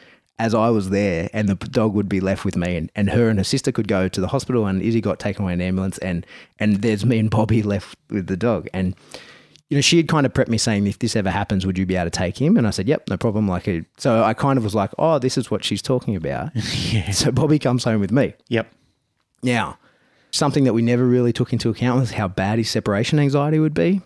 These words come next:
Speaker 1: right? We always knew that he was heavily attached to Isaac and to Karen.
Speaker 2: Yep.
Speaker 1: But being a, never, and it was kind of a case of, well, what can you do about that, right? With an assistance dog,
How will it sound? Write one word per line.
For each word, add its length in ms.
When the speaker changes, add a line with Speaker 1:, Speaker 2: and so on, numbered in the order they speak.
Speaker 1:
right? 220
We 100
always 300
knew 220
that 200
he 120
was 500
heavily 400
attached 500
to 200
Isaac 420
and 160
to 60
Karen. 420
Speaker 2:
Yep. 200
Speaker 1:
But 300
being 200
a, 100
never, 380
and 240
it 60
was 100
kind 220
of 40
a 60
case 240
of, 140
well, 220
what 140
can 100
you 60
do 100
about 200
that, 180
right? 160
With 100
an 40
assistance 380
dog, 260